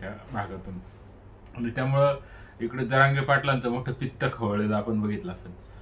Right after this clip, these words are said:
आणि त्याच्यातून अनेक उहापोह सध्या चर्चा सुरू व्हायला लागली की आता जरांगे पाटलांचा जो काही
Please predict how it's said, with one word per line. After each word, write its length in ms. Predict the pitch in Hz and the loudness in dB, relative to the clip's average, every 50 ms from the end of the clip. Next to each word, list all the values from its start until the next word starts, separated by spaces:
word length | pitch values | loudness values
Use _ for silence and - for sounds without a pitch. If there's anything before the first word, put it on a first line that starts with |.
| - - - - | -18 -18 -10 -6
आणि 180 | 110 117 120 117 | -4 -2 -2 -2
त्याच्यातून 420 | - 147 135 143 147 139 151 151 | -2 -4 -4 -4 -4 -2 2 4
अनेक 320 | 143 147 160 170 160 - | 4 6 6 4 4 4
उहापोह 640 | 170 160 147 151 151 147 156 160 160 175 175 - - | 2 4 4 4 2 2 2 2 4 2 2 -2 -6
सध्या 360 | - - 135 120 120 135 135 | -6 -4 -2 0 0 0 2
चर्चा 300 | - 135 123 110 - 135 | 2 2 0 0 0 -2
सुरू 200 | 120 - 131 120 | -2 0 -2 -2
व्हायला 260 | 110 101 104 104 110 110 | -2 -2 -2 -2 -2 -2
लागली 160 | 113 113 107 | -2 -2 -2
की 140 | 104 - 117 | -2 -4 -4
आता 140 | 113 113 | -2 -2
जरांगे 400 | 110 110 117 120 123 123 131 127 | 0 2 4 4 4 4 4 2
पाटलांचा 500 | 127 123 135 127 117 135 135 131 120 127 | 0 0 0 0 0 0 -2 -2 -2 -4
जो 160 | 123 113 127 120 | -6 -4 -6 -4
काही 420 | - 131 131 131 127 127 127 120 | -2 0 0 2 2 0 -2 -4